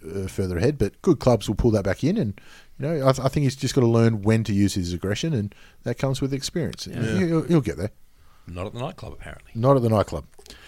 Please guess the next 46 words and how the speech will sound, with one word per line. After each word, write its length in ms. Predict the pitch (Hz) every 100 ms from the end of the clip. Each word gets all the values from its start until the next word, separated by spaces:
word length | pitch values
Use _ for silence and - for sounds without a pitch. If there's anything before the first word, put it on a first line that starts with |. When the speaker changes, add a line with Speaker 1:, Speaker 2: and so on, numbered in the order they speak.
| - - - 165
Speaker 1:
All 80 |
right, 240 | 147 151 -
so 100 | 175
let's 240 | 196 -
move 160 | 151 131
on 140 | 127
and 80 | 113
have 140 | 120
a 20 | 117
look, 240 | 110 -
quick 220 | 131 123
look 200 | 113 107
at, 200 | 101 -
uh, 220 | 110 104 98
round 320 | 110 110 104
eighteen 480 | 98 92 104 101 - 110
as 160 | 98
we 80 | 95
come 160 | - 101
up 100 | -
to 140 | 104
it. 160 | 101 -
Friday 360 | - 135 113
night, 240 | 110 110 - -
uh, 440 | 104 104 104 104
the 280 | 85 107 104
Saints 600 | - - 113 104 - - - -
and 420 | 107 104 101 -
Tigers 420 | - 107 110 107
in 140 | 104 98
Matty's 300 | 104 98 110
match. 320 | 120 - - - - -
Um, 220 | 143 156 190
I 80 |
think 160 | 240 92
the 60 | -
Saints 240 | 104 95
can 180 | 98 92 - - - -
put 140 | 123
it 80 | 98
up 100 | 110
to 100 | -
them, 160 | 90 127
but, 320 | 107 101 -
uh, 40 |
y-, 80 | 98